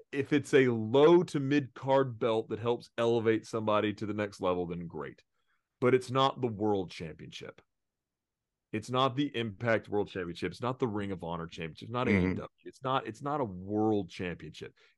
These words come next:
Speaker 1: It's just a secondary, if not tertiary title that Tommy Dreamer has now won from Kenny King. And I like Tommy Dreamer. I think Tommy Dreamer is fantastic.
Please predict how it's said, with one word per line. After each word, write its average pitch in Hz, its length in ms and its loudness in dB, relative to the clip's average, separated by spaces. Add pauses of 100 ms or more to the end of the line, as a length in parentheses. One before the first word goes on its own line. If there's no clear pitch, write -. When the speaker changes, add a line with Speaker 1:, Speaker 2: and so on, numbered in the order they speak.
Speaker 1:
It's 143 180 -2
just 139 340 2 (380)
a 95 280 -2 (140)
secondary, 120 840 2
if 107 240 -6
not 107 240 0 (100)
tertiary 104 800 0
title 71 440 -12 (1200)
that 95 280 -4
Tommy 127 360 2
Dreamer 113 360 0
has 101 140 -2
now 98 240 0
won 92 540 -2 (280)
from 90 580 -2 (120)
Kenny 101 240 -4
King. 80 380 -12 (500)
And 95 300 -8 (760)
I 165 160 6
like 131 320 6
Tommy 95 300 -2
Dreamer. 82 300 -10
I 113 100 0
think 113 220 -4
Tommy 110 260 -2
Dreamer 101 300 -4
is 92 120 -8
fantastic. - 800 -10